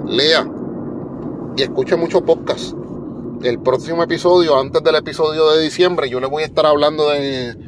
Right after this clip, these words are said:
sitios de estudio. Y voy a tener a Giovanni o a Jorge para que le hable de Roll twenty, que ellos son los duros en Roll twenty.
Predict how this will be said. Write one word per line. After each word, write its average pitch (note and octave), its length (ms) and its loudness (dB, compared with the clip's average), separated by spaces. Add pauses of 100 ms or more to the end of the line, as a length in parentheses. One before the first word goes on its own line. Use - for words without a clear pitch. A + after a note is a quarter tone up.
(260)
sitios C#3 420 -6
de E3+ 80 4
estudio. D#3 420 -4 (1700)
Y C3 160 -2
voy A#2+ 240 4
a D3+ 120 6
tener D#3+ 260 4
a D#3 340 6
Giovanni D#3 440 4
o D#3 100 4
a C#3+ 80 6
Jorge E3 280 4
para B2+ 160 0
que A#2+ 100 0
le A#2+ 140 4
hable C#3 260 4
de D#3+ 140 6
Roll D#3 220 4
twenty, D3 260 0
que A#2+ 120 0
ellos B2 180 0
son - 140 -2
los C#3+ 160 2
duros D3+ 300 2
en C#3+ 100 0
Roll C3+ 180 2
twenty. B2+ 280 2